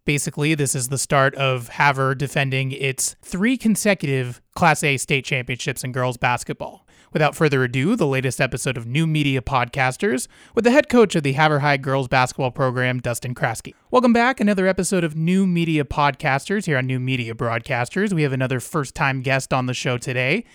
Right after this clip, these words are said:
It's the head coach of the Havre High girls basketball program, Dustin Kraske, who's also the principal of the school as well. So I feel like I'm talking to probably the most important person in Havre right now. Coach Kraske, appreciate your time this afternoon. I spoke with your counterpart, Coach Burgess, and he said that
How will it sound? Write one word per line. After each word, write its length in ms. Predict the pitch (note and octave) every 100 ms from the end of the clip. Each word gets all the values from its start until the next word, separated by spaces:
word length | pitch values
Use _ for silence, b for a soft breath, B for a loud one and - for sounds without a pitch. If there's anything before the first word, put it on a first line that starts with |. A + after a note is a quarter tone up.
| B B
It's 140 | -
the 120 | - C4
head 180 | C4+
coach 240 | - C4 B3+
of 60 |
the 100 | D3
Havre 300 | C#3 D3+ D3+
High 200 | D3+ D3
girls 340 | C#3+ D3 D3 C#3
basketball 540 | D3 D3+ - C#3+ C#3
program, 460 | C3+ C#3+ D3 F#3+ A3+
Dustin 400 | D3 C3+ - B2+
Kraske, 500 | - C#3+ C3+ - G3+
who's 180 | E3+ C3
also 220 | A#2+ C3+
the 80 | -
principal 480 | - C#3 - D3 C#3
of 80 |
the 80 | C3
school 280 | - E3 D#3
as 100 | C3
well. 300 | B2 C#3 F3
So 120 | D#3+
I 60 | A#2+
feel 160 | -
like 160 | C3+ B2+
I'm 100 | B2
talking 360 | D3 C3 C#3 B2+
to 120 | B2 b b b
probably 360 | C#4+ C#4+ A3 G#3+
the 60 |
most 240 | E3 E3 -
important 400 | C3 D#3 C#3 B2+
person 260 | D3 C3+
in 140 | B2+ B2
Havre 260 | D3 C#3
right 220 | C3 B2+ C#3
now. 180 | C#3+
Coach 260 | F3+ D#3+ C3
Kraske, 360 | E3 D3 - B2+
appreciate 380 | D#3+ C#3+ D3+
your 100 | B2+
time 260 | A#2+ D3 D3
this 220 | C3 -
afternoon. 480 | A#2+ - B2+ E3+ E3
I 80 | -
spoke 240 | G3+ C4+ C4+
with 140 | B3
your 100 | A3
counterpart, 640 | - F#3+ F#3 E3 D#3+ C#3+
Coach 300 | - E3 -
Burgess, 420 | D3+ C#3+ C#3 C3
and 140 | D3 C3+
he 100 | C#3+
said 320 | - F3 E3
that 240 | D#3+ C#3